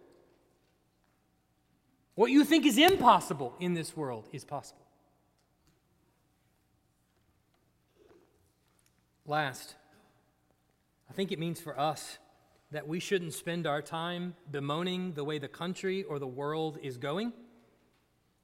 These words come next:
And the reason is because Jesus is king. And they will have their day in court.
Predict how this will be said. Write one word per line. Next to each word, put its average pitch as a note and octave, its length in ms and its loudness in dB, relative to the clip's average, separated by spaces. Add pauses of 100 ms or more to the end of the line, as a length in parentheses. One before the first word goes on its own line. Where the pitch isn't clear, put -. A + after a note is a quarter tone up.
(840)
And C#3 80 -6
the C3+ 80 -4
reason G3+ 640 0
is C#3+ 140 -8
because C#3+ 380 -8
Jesus D#3 420 -4
is D3 100 -10
king. G#3 380 -4 (1700)
And D3 220 -4
they E3+ 140 2
will F3 120 0
have E3 300 -2
their D#3 100 -2
day C#3+ 200 -4
in B2 100 -8
court. - 480 -12